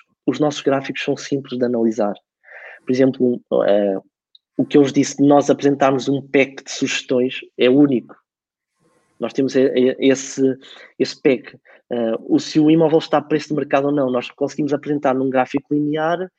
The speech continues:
a percentagem de imóveis que estão abaixo daquele que está a ser ap-, apresentado. Também é único, mais nenhuma plataforma MetaSearch tem. Ahm, há outras que têm a ver com a tecnologia que nós usamos.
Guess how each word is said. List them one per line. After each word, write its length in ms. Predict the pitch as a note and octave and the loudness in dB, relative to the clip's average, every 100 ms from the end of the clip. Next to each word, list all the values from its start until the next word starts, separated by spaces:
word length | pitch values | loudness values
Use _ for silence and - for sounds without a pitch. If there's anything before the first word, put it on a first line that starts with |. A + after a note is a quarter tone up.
| _ _ _ _ - | _ _ _ _ -2
a 80 | C#3+ | -2
percentagem 640 | - - E3 E3 D#3 C3 | -2 -2 0 2 2 0
de 80 | C3+ | 0
imóveis 340 | D3 D3+ D#3 D#3+ | 0 0 -2 -4
que 80 | |
estão 220 | - E3 D#3 | -4 0 2
abaixo 340 | D3+ E3+ - | 0 -2 -2
daquele 320 | F3 E3+ F3 | -4 0 -2
que 60 | E3+ | -2
está 140 | - | -4
a 40 | D#3+ | -4
ser 220 | - D#3+ | -2 -2
ap-, 320 | E3 - C#3+ | -2 -4 -4
apresentado. 460 | D3 D3+ D3+ C3 - | -4 -2 -2 -2 -2
Também 220 | C3 C3+ | -2 0
é 40 | |
único, 340 | C3+ D3 B2+ - | 2 2 0 -4
mais 160 | B2 A#2+ | -8 -6
nenhuma 280 | C3+ C3 B2+ - _ _ - | -4 -4 -4 -8 _ _ -4
plataforma 520 | B2 B2+ C3 C#3 C#3 | -2 0 2 2 2
MetaSearch 680 | C3+ C3+ C3 C#3+ C3+ - - | 0 0 -2 0 -2 -4 0
tem. 280 | E3 C#3 G#2 - - - _ A2+ | 2 2 0 -8 -20 -20 _ -4
Ahm, 440 | A2+ A2 G#2+ G#2+ - _ _ _ - - _ _ - _ _ - | -2 0 -2 -4 -10 _ _ _ -20 -20 _ _ -20 _ _ 0
há 100 | D#3 | 4
outras 360 | F#3 G3 E3+ | 4 2 -6
que 180 | - - | -10 -4
têm 160 | F3+ E3 | 0 2
a 40 | |
ver 120 | E3+ | 0
com 120 | E3+ | -2
a 20 | E3+ | -2
tecnologia 640 | E3 - C#3+ C3+ C3+ C#3+ | -4 -6 -8 -8 -6 -8
que 80 | D3 | -6
nós 200 | C#3+ C3 | -6 -4
usamos. 540 | B2+ B2 G#2 G2+ G2 | -4 -2 -2 -4 -8